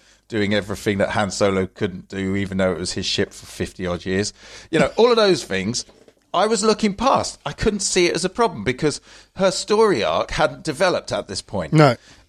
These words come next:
Speaker 1: Um, same with Finn, you know, uh, same with Poe. Um, there was, there was potential, and they had quite a good little banter going on. And I thought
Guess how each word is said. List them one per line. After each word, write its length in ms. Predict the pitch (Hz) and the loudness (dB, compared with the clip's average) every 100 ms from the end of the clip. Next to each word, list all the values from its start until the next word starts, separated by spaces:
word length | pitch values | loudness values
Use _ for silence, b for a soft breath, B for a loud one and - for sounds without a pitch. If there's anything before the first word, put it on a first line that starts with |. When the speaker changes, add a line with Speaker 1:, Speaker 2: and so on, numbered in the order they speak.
| - | -2
Speaker 1:
Um, 320 | 135 131 - _ _ - | -2 -2 -10 _ _ -6
same 260 | - 143 | 0 0
with 120 | 123 | 0
Finn, 400 | - 147 147 202 - _ _ _ | 0 0 0 -2 -6 _ _ _
you 100 | 156 | 0
know, 240 | 143 151 - | 2 2 -2
uh, 240 | 143 110 98 | -2 0 0
same 280 | - 135 127 | 0 0 0
with 160 | 123 | -4
Poe. 400 | 165 165 165 165 - b b - | 0 2 2 2 -4 b b -6
Um, 380 | 120 104 98 98 _ _ _ _ | 0 0 -2 -8 _ _ _ _
there 160 | 165 170 | -2 0
was, 280 | 170 - - - | 0 -4 -8 -6
there 120 | 165 | -2
was 140 | 170 - | -2 -2
potential, 840 | - - 196 233 240 - 95 - - | -8 -4 -2 -2 -2 -2 -2 -4 -6
and 80 | 160 | -2
they 60 | 156 | 0
had 240 | 190 208 | 0 0
quite 240 | - 277 | 0 0
a 40 | 143 | 2
good 160 | 151 | 0
little 180 | 143 123 | 2 0
banter 540 | 113 156 170 208 - 110 | 0 -2 0 -2 -2 -2
going 280 | 95 87 82 | -2 -2 -6
on. 180 | 69 - _ | -10 -16 _
And 140 | - 190 | -4 -2
I 80 | 220 | -2
thought 400 | - 214 - | 2 2 2